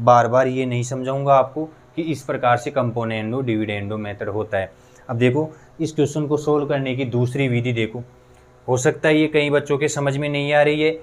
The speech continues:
तो छोड़ देना है, दूसरी वाले विधि से अपने को question को solve करना है। यदि पहले वाला method समझ में नहीं आ रहा है, componendo dividendo नहीं आ रहा है, नहीं लगा पा रहे हो,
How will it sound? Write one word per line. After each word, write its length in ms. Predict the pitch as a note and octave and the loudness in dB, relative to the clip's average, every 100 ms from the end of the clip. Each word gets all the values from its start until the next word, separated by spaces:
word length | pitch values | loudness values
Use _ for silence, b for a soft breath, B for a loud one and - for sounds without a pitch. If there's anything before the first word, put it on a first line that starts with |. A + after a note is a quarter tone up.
| B B - | B B -6
तो 60 | C#3 | -4
छोड़ 300 | - D#3 D3+ | 4 6 6
देना 220 | C#3 C3+ | 2 0
है, 240 | C#3+ C#3 - - - - | -2 -4 -12 -20 -20 -12
दूसरी 400 | A#2 C#3 D3+ E3+ E3+ | -2 0 2 6 8
वाले 360 | D#3 D#3 D#3 D#3+ - - - _ _ - - | 8 6 0 -4 -20 -20 -20 _ _ -20 -4
विधि 300 | C3 D3 D#3+ | 0 2 2
से 140 | D#3+ F3 | 4 4
अपने 260 | E3 C#3+ | 4 -2
को 180 | C#3 E3+ | 0 -2
question 340 | E3+ D#3 D#3+ | 0 -4 -2
को 100 | D3 C#3+ | 0 2
solve 240 | D#3 D3 | 4 4
करना 240 | C#3 A#2 A2 | 4 2 0
है। 140 | A2+ - - - - - - - | -4 -10 -20 -20 -18 -20 -18 -4
यदि 180 | C#3 D3+ | 0 0
पहले 400 | D#3+ D#3 D3+ E3+ | 4 6 6 6
वाला 240 | E3 D3 C#3+ | 6 6 6
method 300 | C#3 C#3+ C#3+ | 2 0 -2
समझ 260 | D#3 D3 | -2 -2
में 120 | D3 D3+ | -2 -2
नहीं 200 | C#3+ D3+ | 0 2
आ 60 | D3 | 4
रहा 100 | D3+ | 4
है, 100 | D3 | 4
componendo 680 | C#3+ C#3 C#3 C3+ C#3 C#3 D3 | 0 2 0 0 0 2 2
dividendo 520 | C#3+ C#3 C3+ C3 C3+ | 2 0 -2 -2 -2
नहीं 240 | C3 C3 C#3+ | -2 0 2
आ 100 | D3 | 4
रहा 100 | D3 | 2
है, 60 | |
नहीं 220 | C#3+ C3+ D3 | 2 0 2
लगा 220 | D3 C3+ | 4 4
पा 160 | C3 C3+ | 4 4
रहे 120 | C#3 | 4
हो, 160 | C#3+ | 2